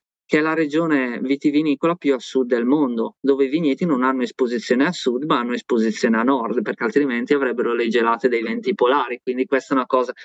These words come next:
ha una caratteristica anche molto particolare, però anche promettente, devo dire, la produzione di Pinot Nero nella regione di Martinborough,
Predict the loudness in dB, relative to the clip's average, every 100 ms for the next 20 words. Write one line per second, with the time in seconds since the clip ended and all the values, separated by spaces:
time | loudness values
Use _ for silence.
0 | -6 -2 0 0 0 -2 0 0 0 -2
1 | -2 0 -4 -4 0 0 0 -2 -2 -2
2 | 0 0 0 -2 -6 -8 _ -20 _ 0
3 | 2 2 0 -2 -6 0 0 0 -6 _
4 | _ _ _ 0 2 2 -2 _ 0 0
5 | 0 2 2 0 0 0 0 -2 -4 -4
6 | 0 0 2 -2 0 0 2 2 2 2
7 | 0 -4 -14 -4 0 2 2 0 0 0
8 | 2 2 2 0 -2 -4 _ -2 0 0
9 | -2 -2 0 2 2 2 -2